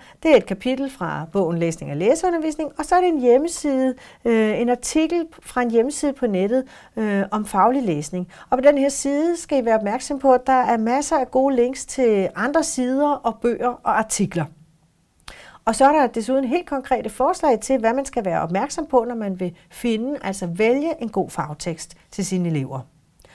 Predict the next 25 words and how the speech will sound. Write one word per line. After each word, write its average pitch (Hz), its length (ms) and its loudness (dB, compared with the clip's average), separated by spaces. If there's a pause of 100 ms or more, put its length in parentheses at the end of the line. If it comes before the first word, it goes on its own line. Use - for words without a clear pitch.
(180)
Så - 120 4
er 254 80 12
der 240 60 8
en 175 120 6
del 196 400 0
supplerende 190 520 2
ressourcer, 370 640 4 (260)
som 277 260 2
du 240 260 0
selvfølgelig 254 380 0
kan 233 100 -4
tilgå 240 420 4
ud 220 160 0
fra 226 120 -6
dine 240 340 -2
interesser 214 640 0
og 202 220 0
behov 165 460 -2
og 185 160 -6
den 170 140 -6
forhåndsviden, 175 640 -6
du 175 120 -6
har 151 480 -8
om 175 180 -2
emnet. 135 340 -6